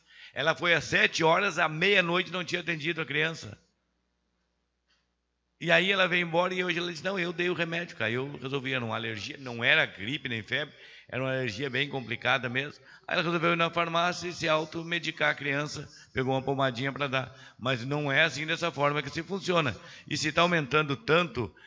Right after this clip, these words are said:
esse de pandemia, se tá em quantos que é, comentou agora que tá em trezentos? Isso que inventa de fazer exame aqui, aqui no, nesse grupo que tá aqui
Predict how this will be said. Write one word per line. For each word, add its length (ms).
esse 300
de 80
pandemia, 420
se 140
tá 160
em 80
quantos 320
que 160
é, 100
comentou 380
agora 260
que 60
tá 80
em 80
trezentos? 800
Isso 240
que 240
inventa 480
de 100
fazer 280
exame 380
aqui, 680
aqui 300
no, 100
nesse 280
grupo 320
que 100
tá 80
aqui 400